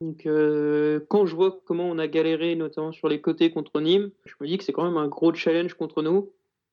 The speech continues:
Après, le seul point un peu positif pour nous,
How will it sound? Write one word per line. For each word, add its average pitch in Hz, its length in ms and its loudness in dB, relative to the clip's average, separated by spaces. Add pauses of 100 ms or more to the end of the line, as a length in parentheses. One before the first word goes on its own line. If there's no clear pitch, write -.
(320)
Après, 165 300 0
le 175 140 0
seul 185 340 0
point 190 300 -4
un 180 40 -4
peu 185 140 -4
positif 175 580 -8
pour 156 160 -4
nous, 202 300 2